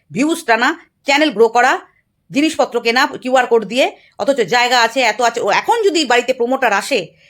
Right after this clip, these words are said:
তাহলে আমি বলবো ওর শ্বশুর শাশুড়িকে এইটাই পয়েন্ট আউট করবো যে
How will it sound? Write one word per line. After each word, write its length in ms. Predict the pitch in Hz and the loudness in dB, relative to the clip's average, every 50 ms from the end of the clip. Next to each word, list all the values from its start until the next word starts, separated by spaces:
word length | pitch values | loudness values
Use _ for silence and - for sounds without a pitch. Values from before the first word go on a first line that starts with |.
| _ _ | _ _
তাহলে 260 | 226 214 262 254 247 | -4 -2 0 0 0
আমি 140 | 233 233 233 | 0 0 -4
বলবো 440 | 226 196 220 247 240 220 220 226 - _ _ _ - | 0 0 0 2 2 2 0 0 -4 _ _ _ 0
ওর 140 | - - - | 0 0 2
শ্বশুর 280 | - 302 269 269 277 | 2 -2 -2 -2 -2
শাশুড়িকে 560 | - - 202 - 233 208 202 208 208 202 202 - _ _ _ _ _ | -6 -6 -6 -4 -6 -8 -6 -6 -6 -8 -8 -12 _ _ _ _ _
এইটাই 300 | - 233 - - 302 302 | -6 -4 0 0 0 0
পয়েন্ট 260 | 294 262 226 220 208 | 2 2 0 2 0
আউট 140 | 214 214 - | -2 -4 -2
করবো 320 | - 196 185 196 269 - - - _ _ | -4 -4 -2 -2 -2 -4 -4 -16 _ _
যে 120 | - 190 | -12 -10